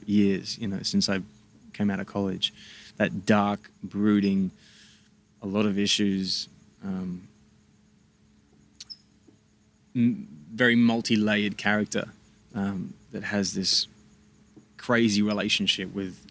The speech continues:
Jai Courtney's character, um, and basically ends up, well, I shouldn't give it away, but, you know, ends up, uh,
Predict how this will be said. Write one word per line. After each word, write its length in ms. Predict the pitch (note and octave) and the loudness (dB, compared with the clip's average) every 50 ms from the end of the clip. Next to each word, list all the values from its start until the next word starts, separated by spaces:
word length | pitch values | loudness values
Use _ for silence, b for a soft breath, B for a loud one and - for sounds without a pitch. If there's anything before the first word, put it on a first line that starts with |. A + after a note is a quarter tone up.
| - - - | -20 -10 -4
Jai 200 | - A2+ G#2 G2+ | -2 0 0 0
Courtney's 340 | - - G#2+ F#2+ G#2 G2 - | 0 0 0 0 2 0 -2
character, 440 | - - F#2+ F#2 F2 - - G2+ - - b b b b b b b b b b b - | -2 -4 -4 -4 -6 -6 -8 -10 -10 -12 b b b b b b b b b b b -6
um, 420 | G2 G2 G2 F#2+ F#2+ F#2+ F#2+ G2+ - - - _ _ _ - | -4 -2 0 0 0 0 -2 -2 -6 -12 -20 _ _ _ -8
and 160 | G#2 F#2+ F#2+ | -6 -6 -2
basically 420 | F2 G2+ G#2+ - - - G#2 G2 F#2+ | 0 2 2 2 0 2 2 2 4
ends 200 | G2 G2 F#2+ F#2 | 4 2 2 2
up, 140 | G2 F#2+ - - - - - _ _ - _ _ - - - - | 0 -2 -2 -6 -12 -20 -20 _ _ -20 _ _ -20 -20 -20 -18
well, 100 | - - - | -18 -18 -12
I 40 | - | -10
shouldn't 280 | G#2 - G#2 F#2+ F#2 F#2 | -8 -6 -4 -4 -4 -6
give 120 | G2+ G2 | -6 -8
it 40 | G2 | -4
away, 260 | F#2+ G#2+ G#2 G2 G2 | -2 0 0 0 0
but, 200 | F#2+ - - - - B B B B B B B B | -2 -4 -8 -8 -10 B B B B B B B B
you 80 | A2 | 2
know, 100 | G2+ F#2+ - - | 2 2 2 4
ends 240 | A2+ A2+ A2 G#2 | 8 8 8 8
up, 220 | G#2+ G2 C#2+ - - - | 8 4 2 -2 -4 -2
uh, 240 | - A2+ G#2 G2+ | 0 0 2 2